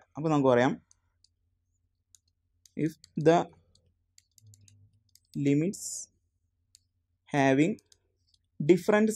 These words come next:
sign, different sign, ഏഹ്, രണ്ടെണ്ണത്തിൻ്റെയും സൈൻ എന്താണ്? ഡിഫറൻ്റ് ആണ്. അത്തരത്തിലുള്ള ടോളറൻസിനെ നമുക്ക് എന്ത് വിളിക്കാം?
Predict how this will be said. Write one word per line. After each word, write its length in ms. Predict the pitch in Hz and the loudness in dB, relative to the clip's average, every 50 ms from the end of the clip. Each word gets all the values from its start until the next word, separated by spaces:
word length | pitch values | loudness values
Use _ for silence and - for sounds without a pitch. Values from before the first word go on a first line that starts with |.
| - | -4
sign, 220 | - 139 127 - - _ _ _ _ _ _ _ _ _ _ _ _ _ _ _ _ _ _ _ _ _ _ _ _ _ _ _ _ _ _ _ _ _ _ _ - 147 135 | -4 -4 -4 -6 -12 _ _ _ _ _ _ _ _ _ _ _ _ _ _ _ _ _ _ _ _ _ _ _ _ _ _ _ _ _ _ _ _ _ _ _ -10 -4 -4
different 500 | 143 143 - - - 160 151 160 170 190 - - _ _ _ - - - | -4 -4 -4 -4 -4 -2 -2 -2 -2 -6 -8 -12 _ _ _ -20 -14 -8
sign, 320 | - 139 123 120 123 139 185 226 233 _ - - _ _ _ _ _ _ _ _ _ _ _ _ _ _ _ _ - - 165 | -6 -4 -2 -2 -2 -4 -4 -8 -12 _ -20 -20 _ _ _ _ _ _ _ _ _ _ _ _ _ _ _ _ -6 2 6
ഏഹ്, 120 | 170 170 165 | 6 6 6
രണ്ടെണ്ണത്തിൻ്റെയും 540 | 170 175 196 208 196 180 170 170 175 185 185 - | 4 2 0 -2 -2 -2 -2 -2 -4 -6 -4 -2
സൈൻ 180 | 175 156 151 151 151 | 0 0 2 0 0
എന്താണ്? 260 | 151 143 139 135 131 127 135 139 | 2 4 4 4 2 0 0 -2
ഡിഫറൻ്റ് 420 | 143 143 - - 170 170 180 175 156 | -2 -2 0 0 0 2 4 4 4
ആണ്. 120 | 131 120 113 - - _ - 151 | 4 2 -2 -4 -8 _ -10 -10
അത്തരത്തിലുള്ള 680 | 147 - - 190 190 202 196 - 214 214 208 190 180 175 170 | -8 0 2 4 4 4 2 0 0 0 2 2 2 2 4
ടോളറൻസിനെ 480 | 170 156 151 147 139 131 131 - 135 131 131 | 4 4 4 4 2 0 -2 -2 -2 0 0
നമുക്ക് 180 | 131 127 123 127 | 0 -2 -2 -2
എന്ത് 100 | 123 120 | -2 0
വിളിക്കാം? 280 | 117 117 110 120 113 113 | 0 -2 -2 -4 -6 -6